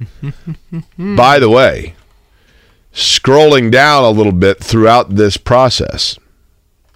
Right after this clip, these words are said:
Speaker 2: I'm not seeing him now. Uh, wait a minute, this, this has both rounds. Now, see, this, this doesn't update. I'm, they have Trace Jackson Davis now going fifty-first to Minnesota.
Speaker 1: No sign of Jalen Hood-Schifino, though?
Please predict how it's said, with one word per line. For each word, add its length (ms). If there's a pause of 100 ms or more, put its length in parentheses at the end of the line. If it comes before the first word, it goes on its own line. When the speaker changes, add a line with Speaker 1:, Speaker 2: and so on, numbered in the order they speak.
(920)
Speaker 2:
I'm 180
not 260
seeing 440
him 160
now. 480 (560)
Uh, 60
wait 180
a 40
minute, 120
this, 140
this 240
has 260
both 400
rounds. 400
Now, 200
see, 200
this, 260
this 200
doesn't 320
update. 440
I'm, 200 (640)
they 220
have 200
Trace 320
Jackson 420
Davis 320
now 160
going 260
fifty-first 1160 (720)
to 120
Minnesota. 680 (1000)
Speaker 1:
No 140
sign 300
of 60
Jalen 300
Hood-Schifino, 720
though? 40